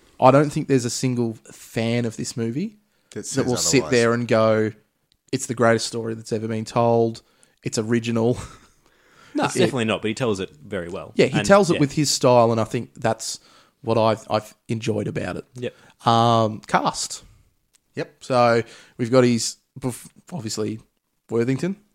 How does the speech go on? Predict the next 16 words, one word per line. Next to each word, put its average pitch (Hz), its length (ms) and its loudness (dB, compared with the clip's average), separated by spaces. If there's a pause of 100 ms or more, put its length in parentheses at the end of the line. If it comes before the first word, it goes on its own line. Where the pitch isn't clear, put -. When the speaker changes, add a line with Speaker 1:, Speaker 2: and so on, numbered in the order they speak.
(200)
Speaker 2:
Sam - 220 -16
Speaker 1:
Sam 90 100 -12
Speaker 2:
Worthington, 95 300 -4
Speaker 1:
Worthington, 135 340 -2
Speaker 2:
yes. 180 180 -8
Speaker 1:
another 110 240 -8
good - 220 -18
Speaker 3:
Sigourney 123 460 -4
Weaver. 127 340 -6
Speaker 1:
Aussie 117 180 -4
film. 131 200 -2
Well, 131 340 6 (400)
another, 127 300 2
that's 123 180 2
a 123 60 0
big 120 420 0